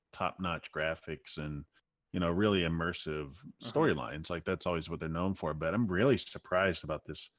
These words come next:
Speaker 1: you know, free D L C and no microtransactions. That just seems, it's almost, like, too refreshing.
Speaker 2: It is an
Speaker 1: You know?
Speaker 2: E A game, so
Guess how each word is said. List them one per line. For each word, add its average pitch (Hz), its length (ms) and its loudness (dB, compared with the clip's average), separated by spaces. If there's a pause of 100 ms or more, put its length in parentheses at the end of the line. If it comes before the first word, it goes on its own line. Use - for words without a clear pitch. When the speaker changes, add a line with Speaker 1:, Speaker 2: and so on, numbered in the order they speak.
(280)
Speaker 1:
you 92 60 -4
know, 73 200 -2
free 92 260 0
D 87 180 2
L 80 140 2
C 90 380 -2
and 78 100 -2
no 82 140 2
microtransactions. 78 1080 -2
That 90 160 -2
just 87 200 0
seems, 87 600 2 (760)
it's 95 220 2
almost, 139 320 6
like, 87 240 2
too 117 320 6
refreshing. 82 760 -2 (220)
Speaker 2:
It 135 120 -2
is 214 300 4
an 170 160 4
Speaker 1:
You 170 80 -4
know? 175 60 0
Speaker 2:
E 160 60 4
A 160 180 4
game, 135 320 2 (360)
so 104 540 0